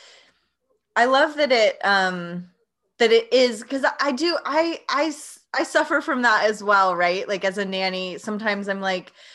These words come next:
"Oh, this, you know, I have to plan this grand activity." And, like, today we got out some rice and some, like, construction toys. And, like, that was, you know, that was great. <laughs> And, you know, they,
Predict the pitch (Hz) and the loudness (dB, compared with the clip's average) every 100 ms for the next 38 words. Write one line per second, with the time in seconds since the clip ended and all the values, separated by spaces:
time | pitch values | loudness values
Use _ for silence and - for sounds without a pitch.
0 | 240 - 262 277 262 247 233 220 226 - | -20 -8 -4 0 2 2 2 2 0 -4
1 | 254 240 208 196 233 240 233 - 214 220 | -4 -2 0 -2 -4 -6 -8 -6 -4 -4
2 | 208 180 180 202 214 233 247 233 202 190 | -6 -10 -12 -6 -2 2 0 2 0 -2
3 | - 220 220 190 175 170 202 220 202 202 | -6 -6 -4 -4 -4 -4 -4 -4 -4 -8
4 | - _ _ _ _ - 247 277 294 269 | -20 _ _ _ _ -10 -2 -2 -2 -4
5 | 226 214 208 202 196 - 202 185 160 165 | -2 2 2 2 0 -6 -8 -4 -2 -2
6 | 180 190 - 185 180 185 180 175 170 160 | -2 -6 -10 -12 -12 -10 -8 -6 -6 -8
7 | _ _ - 202 180 - 185 175 - 185 | _ _ -14 -12 -12 -6 -4 -4 -6 -8
8 | 165 160 165 160 - - 160 156 160 170 | -8 -10 -16 -20 -14 -8 -4 -4 -6 -10
9 | 190 - - 208 208 202 208 - _ _ | -14 -16 -10 -8 -4 -4 -4 -8 _ _
10 | _ _ _ _ 214 247 269 285 302 254 | _ _ _ _ -2 0 0 -2 -6 -6
11 | 320 330 240 269 294 269 240 233 339 381 | -4 -2 0 0 0 -4 -6 0 2 2
12 | 190 - - - 311 262 - - - - | -4 -6 -4 -2 -4 -4 -10 -18 -20 -20
13 | _ _ 262 285 208 196 196 202 202 175 | _ _ -4 0 0 0 -2 -4 -4 -10